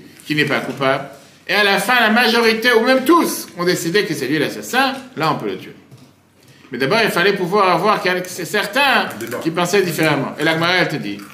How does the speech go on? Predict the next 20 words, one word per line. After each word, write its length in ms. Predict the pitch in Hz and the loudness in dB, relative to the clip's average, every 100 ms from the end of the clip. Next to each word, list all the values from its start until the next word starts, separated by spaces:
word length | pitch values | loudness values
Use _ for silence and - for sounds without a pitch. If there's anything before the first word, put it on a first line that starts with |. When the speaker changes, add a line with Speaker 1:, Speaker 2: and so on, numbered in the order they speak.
| - - - _ | -20 -20 -20 _
Speaker 1:
que 80 | 175 | -4
puisque 360 | 175 302 311 294 | 0 2 2 2
le 160 | 247 | 2
débat, 300 | 220 214 277 | 4 4 4
il 60 | 254 | 2
a 60 | |
commencé 360 | 214 214 196 233 | 2 0 2 0
par 160 | 208 180 | 0 0
ça, 180 | 233 | 0
qu'on 160 | 220 196 | 0 0
est 40 | |
en 120 | 185 180 | 2 4
ré-, 120 | 185 | 2
réalité 440 | 180 170 180 202 | 2 2 2 2
d'accord 400 | 202 180 233 208 | 2 2 0 0
qu'il 260 | - 185 185 | 2 2 4
a 120 | 175 | 2
la 80 | 156 | 2
peine 200 | 175 175 | 2 2
capitale, 500 | 156 151 139 113 | -2 -4 -6 -6